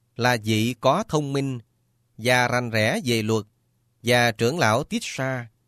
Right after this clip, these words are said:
là vị có thông minh, vị có sự rành rẽ, truyền thống của chánh pháp, và Kuladeva là vị có thông minh và rành rẽ về luật, và trưởng lão Shiva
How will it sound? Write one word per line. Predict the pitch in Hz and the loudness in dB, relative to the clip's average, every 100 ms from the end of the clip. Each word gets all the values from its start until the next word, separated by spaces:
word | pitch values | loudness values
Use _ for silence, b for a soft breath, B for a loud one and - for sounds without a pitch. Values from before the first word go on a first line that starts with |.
| _ _ - | _ _ -2
là | 117 123 107 | 2 2 4
vị | 107 110 120 | 2 2 0
có | - 139 226 | 2 2 2
thông | - 147 135 | 0 0 0
minh, | 139 131 117 _ _ _ _ _ | -2 -2 -8 _ _ _ _ _
vị | 117 113 117 135 | -2 2 2 2
có | 180 220 | 2 2
sự | 131 113 131 | 2 0 0
rành | 120 120 | 0 -2
rẽ, | 107 107 104 185 233 _ _ _ _ _ | 2 2 2 -2 -10 _ _ _ _ _
truyền | - 123 117 | 0 2 2
thống | 117 135 208 247 | 0 0 -2 -2
của | 107 110 | 0 2
chánh | - 139 170 | 0 -2 -2
pháp, | 147 175 - _ _ _ _ _ | -4 -4 -6 _ _ _ _ _
và | 117 123 123 | 2 4 4
Kuladeva | 123 156 156 151 147 147 147 - 139 135 123 - _ _ _ _ - | 2 0 2 0 0 0 0 0 0 0 -4 -12 _ _ _ _ -2
là | 120 123 110 | 2 2 4
vị | 110 113 127 | 2 2 2
có | 135 147 226 | 2 2 2
thông | 156 143 135 | -2 -2 -2
minh | 139 131 113 _ _ _ _ _ | -4 -4 -10 _ _ _ _ _
và | 98 123 123 120 | -2 2 2 2
rành | 123 117 | -2 0
rẽ | 110 113 208 | 0 0 0
về | 120 113 | -2 0
luật, | 110 110 - _ _ _ _ _ _ _ 117 | 0 -2 -4 _ _ _ _ _ _ _ -2
và | 123 127 123 | 2 2 2
trưởng | 120 165 | 0 2
lão | 135 113 170 | 2 2 0
Shiva | - 156 131 139 135 131 | -2 -4 -2 -4 -4 -6